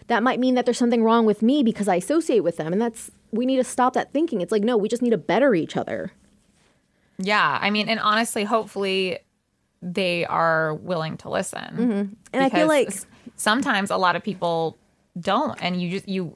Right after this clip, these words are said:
Speaker 2: either then have to end the friendship or whatever, or you j-, literally just have to agree to disagree.
Speaker 1: There is some things that, like, pineapple on pizza, like, I love it. Some people may hate it.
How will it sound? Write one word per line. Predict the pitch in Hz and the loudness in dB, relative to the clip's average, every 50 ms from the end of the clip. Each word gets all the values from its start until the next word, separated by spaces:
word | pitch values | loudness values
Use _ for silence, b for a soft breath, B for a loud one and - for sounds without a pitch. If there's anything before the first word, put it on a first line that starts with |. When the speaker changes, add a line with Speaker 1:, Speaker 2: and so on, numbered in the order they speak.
| _ _ _ | _ _ _
Speaker 2:
either | - 208 190 190 196 190 175 170 156 - | -4 -2 0 0 0 2 2 0 0 0
then | 170 185 175 175 180 196 220 233 | 0 0 0 0 0 0 -2 -2
have | 220 202 180 - | -2 -4 -4 -4
to | - 185 - - | -4 -6 -4 -2
end | 175 175 170 165 175 180 190 196 196 - - | -2 -2 -2 -2 -4 -4 -6 -6 -8 -8 -6
the | 185 196 | -6 -4
friendship | 175 - 175 160 175 - 196 185 - | -2 -2 -2 -2 -2 -4 -4 -2 -2
or | 190 175 | -2 0
whatever, | 165 165 185 208 202 196 180 170 | 0 2 2 2 2 2 0 0
or | - - 208 214 226 214 | 0 0 2 2 2 2
you | 196 190 185 180 170 | 0 0 -2 -4 -6
j-, | 175 - - | -8 -6 -2
literally | 190 190 214 208 208 202 202 196 | 0 0 2 2 0 0 -2 -2
just | 180 196 190 - | -2 -4 -4 -2
have | - 175 170 - | -2 -2 -2 -4
to | - 175 170 | -6 -6 -6
agree | 175 160 - 147 160 | -6 -6 -6 -8 -6
to | - - | -8 -6
disagree. | 147 156 151 - - 143 - 156 147 131 - - - 196 _ b b b b b b b - | -6 -6 -6 -6 -8 -10 -8 -10 -10 -10 -12 -14 -18 -20 _ b b b b b b b -4
Speaker 1:
There | 226 233 240 233 | 0 0 0 0
is | - 262 285 285 277 | 0 -2 -2 -2 -2
some | - 320 285 277 | -2 -2 -2 2
things | - 277 254 254 262 254 | 2 2 2 4 2 2
that, | 208 226 220 214 202 185 175 - - - - - _ | 2 2 2 2 2 0 -2 -4 -8 -12 -12 -12 _
like, | - 214 190 185 - - _ _ _ _ _ | -6 -4 -4 -6 -8 -14 _ _ _ _ _
pineapple | - - 285 294 320 320 320 330 311 | -8 -4 -2 0 0 0 2 2 2
on | 302 311 320 | 2 0 0
pizza, | 302 311 330 339 330 - 269 262 247 220 190 175 156 196 196 226 - - | 0 0 0 0 0 0 2 4 4 4 4 2 0 -2 -8 -12 -8 -6
like, | 226 208 - - | -4 -4 -4 -2
I | - 214 247 269 | 0 2 2 4
love | 277 285 294 285 | 4 2 2 4
it. | 247 240 202 - 226 - | 4 2 2 2 0 -4
Some | - 233 233 | -2 0 0
people | 254 247 254 277 | 2 2 2 2
may | 262 269 254 | 4 4 4
hate | 233 240 240 247 | 4 4 4 6
it. | 226 202 185 - - | 6 4 4 2 -2